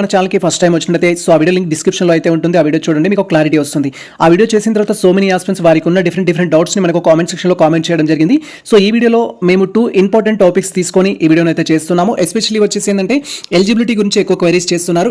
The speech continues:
ఎవరు ఎలిజిబుల్ అవుతారు సార్ అని. So జనరల్గా మనకు తెలిసింది ఏంటంటే పీజీ కంప్లీట్ చేసిన స్టూడెంట్స్ ఈ యొక్క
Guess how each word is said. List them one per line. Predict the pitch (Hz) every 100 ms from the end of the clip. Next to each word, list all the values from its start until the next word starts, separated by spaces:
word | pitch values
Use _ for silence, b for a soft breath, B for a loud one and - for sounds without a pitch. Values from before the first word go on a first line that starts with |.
| 185
ఎవరు | 180 196
ఎలిజిబుల్ | 180 180
అవుతారు | 170 170 160
సార్ | 170 160
అని. | 240 285 B B
So | 208
జనరల్గా | 180 202 208 208
మనకు | 190
తెలిసింది | 185 196 190
ఏంటంటే | 185 190
పీజీ | 175 175 202
కంప్లీట్ | 175 180 175
చేసిన | 175 -
స్టూడెంట్స్ | 170 165 185 175
ఈ |
యొక్క | 160